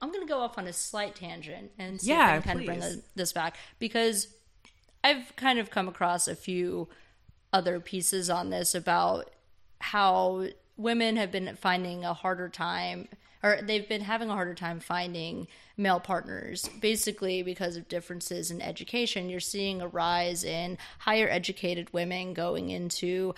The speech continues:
Speaker 1: higher paying fields,
Speaker 2: Mm-hmm.
Speaker 1: and they te-, and living in bigger cities, and they seem to be having a harder time finding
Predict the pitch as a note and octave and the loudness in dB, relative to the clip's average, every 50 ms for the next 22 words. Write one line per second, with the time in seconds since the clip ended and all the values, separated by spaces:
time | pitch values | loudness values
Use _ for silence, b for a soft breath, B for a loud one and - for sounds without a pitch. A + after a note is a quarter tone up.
0 | B B B - F#3+ F#3 F3+ F3+ F3+ - F#3+ F3+ F3 F#3 F3+ - - - C#4+ C#4 | B B B 2 4 4 4 4 2 0 -2 -4 -2 -4 -6 -8 -6 -2 0 2
1 | C4 A#3+ A3+ A3 G#3+ G#3 G3+ G#3 - - B D#3 D#3+ E3 G3 G#3 G3+ G3 G3 G3 | 2 2 2 2 2 0 0 -2 -4 -6 B -14 -10 -4 0 2 2 4 4 4
2 | G3 G3+ G3 F#3 D3+ - - - - - - _ _ - G#3 G3 G#3 G#3 G#3 G#3+ | 4 4 2 2 -2 -4 -8 -12 -20 -20 -20 _ _ -6 -2 2 4 4 4 2
3 | G#3 - G3+ - - G#3 G3+ G3+ - G#3 G3+ A3 A3 A3+ A#3 G#3+ G#3 G3+ G3+ G3+ | 2 2 0 2 4 4 2 2 2 2 2 4 4 4 4 4 4 2 2 2
4 | G3 - - F3 F#3 F3+ F#3 F#3 F#3 - - F3+ F3 F3 F3+ F#3 F3+ E3+ F3+ F3+ | 0 -2 0 0 0 2 2 2 0 2 0 0 0 0 0 0 0 0 0 -2
5 | F3+ F3+ F3+ F3+ F3 F3+ F#3 F#3 F#3 F#3 F3+ F3+ - - F3+ F3 F3 F3 E3+ F3 | -2 -2 -2 0 0 2 2 2 2 0 0 0 0 0 0 -2 -2 -2 -2 -2
6 | E3+ F3 F3 F3 F3 E3+ E3+ E3+ E3+ E3 F3 E3+ E3+ E3+ F3 E3+ - F3 E3+ E3+ | -2 0 0 0 0 -2 -2 -4 -4 -4 -2 -2 -2 -2 -4 -6 -4 -4 -2 -2
7 | E3+ E3+ F3 F3 - B B B B B - - - F3 F3 F3 F3 F3 F3+ F3+ | -2 -2 -2 -4 -6 B B B B B -6 0 0 2 2 2 0 -2 -2 -2
8 | F3+ F3+ | -4 -4